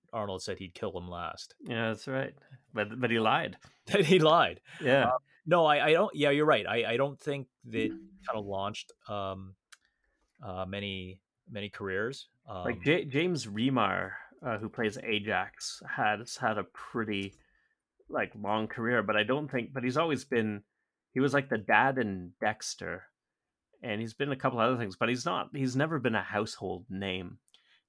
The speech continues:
Speaker 2: And I think the guy who played Swan, uh, oh, I forget it, Michael Beck, his next film was Xanadu, which was so
Speaker 1: Yeah,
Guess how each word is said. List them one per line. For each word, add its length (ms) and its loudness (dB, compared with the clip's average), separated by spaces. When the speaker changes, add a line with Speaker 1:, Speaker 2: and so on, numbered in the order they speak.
Speaker 2:
And 100 -4
I 40 -4
think 160 0
the 60 -2
guy 140 4
who 120 2
played 260 -2
Swan, 920 -4
uh, 540 -2
oh, 40 -8
I 100 -6
forget 280 -12
it, 100 -10
Michael 300 -4
Beck, 400 -6
his 260 0
next 500 -2
film 520 0
was 460 -6
Xanadu, 520 0
which 220 -4
was 160 -4
so 640 2
Speaker 1:
Yeah, 200 6